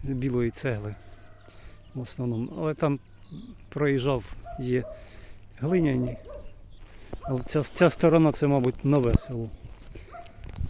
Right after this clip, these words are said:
От видніше. Іскрянська церква на карті.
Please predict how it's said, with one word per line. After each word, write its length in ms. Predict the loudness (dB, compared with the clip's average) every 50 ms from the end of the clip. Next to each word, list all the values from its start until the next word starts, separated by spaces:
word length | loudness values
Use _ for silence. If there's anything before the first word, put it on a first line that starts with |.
| -4 -8 -10 -8 -4 -2
От 120 | -2 -2 0 -2 -2 -2 -2 -4 -4 -2
видніше. 600 | -4 0 0 0 2 2 0 0 0 -2 -6 -6 -6 -8 -8 -8 -10 -10 -10 -10 -12 -12 -12 -12 -12 -10 -8 -8 -6 -6 -4 -4 -4 -4 -6 -8 -8 -8 -8 -8 -10 -10 -10 -16 -16 -18 -20 -20 -20 -20 -20 -8
Іскрянська 640 | -8 -8 -8 -4 0 0 2 2 2 0 -2 -6 -10 -10
церква 500 | -8 -8 -8 -8 -8 -8 -12 -10 -8 -8
на 100 | -8 -8
карті. 440 | -8 -10 -12 -12 -12 -14 -14 -14